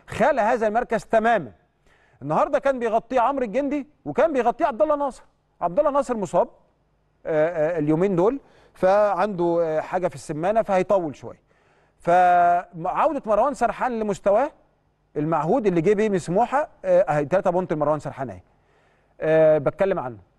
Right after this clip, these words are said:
آه، الحقيقه نجح، آه، اهو يا عيني والله زم-، يعني، يعني انا، احنا بنقول الحقائق، بنقول الرؤيه يعني.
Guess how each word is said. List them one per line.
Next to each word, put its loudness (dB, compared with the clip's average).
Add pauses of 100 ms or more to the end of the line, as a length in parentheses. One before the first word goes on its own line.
آه، 2
الحقيقه -2
نجح، -2 (280)
آه، -6
اهو -4 (320)
يا -2
عيني -4
والله -2
زم-، -2
يعني، -2 (260)
يعني 0
انا، -2
احنا -4
بنقول 0
الحقائق، 0 (220)
بنقول -6
الرؤيه 0
يعني. -6